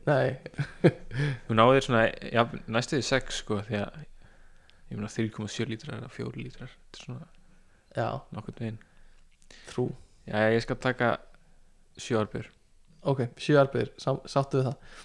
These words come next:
Speaker 1: Það kemur á Instagram. Um, ok, eh, ég held að séum góður. Eitthvað meira sem þú vilt bæta við?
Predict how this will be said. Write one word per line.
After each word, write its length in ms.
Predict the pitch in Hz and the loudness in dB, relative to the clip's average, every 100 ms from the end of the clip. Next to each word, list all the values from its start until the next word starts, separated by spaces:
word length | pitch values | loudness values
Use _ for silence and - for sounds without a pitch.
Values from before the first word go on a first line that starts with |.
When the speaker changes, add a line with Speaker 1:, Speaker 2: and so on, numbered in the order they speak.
| - - | -20 -4
Speaker 1:
Það 160 | 151 139 | 0 4
kemur 200 | 151 135 | 6 6
á 40 | |
Instagram. 360 | 131 131 127 - - - - - - - - - - | 4 2 0 -2 -20 -20 -20 -20 -20 -20 -20 -20 -10
Um, 360 | 165 156 131 131 - _ | -2 2 2 2 -6 _
ok, 180 | 175 147 | 0 4
eh, 580 | 131 110 - - 131 135 - | 4 2 -6 2 6 6 4
ég 80 | 147 | 2
held 100 | 160 | 4
að 60 | 160 | 2
séum 120 | 151 | 8
góður. 260 | 170 170 - - - - - - - - - | 8 8 2 -18 -20 -20 -20 -20 -20 -20 -12
Eitthvað 240 | - 151 151 | 0 4 6
meira 160 | 160 | 6
sem 100 | 151 | 4
þú 80 | 160 | 2
vilt 80 | - | 4
bæta 220 | 165 165 | 4 6
við? 120 | 156 | 2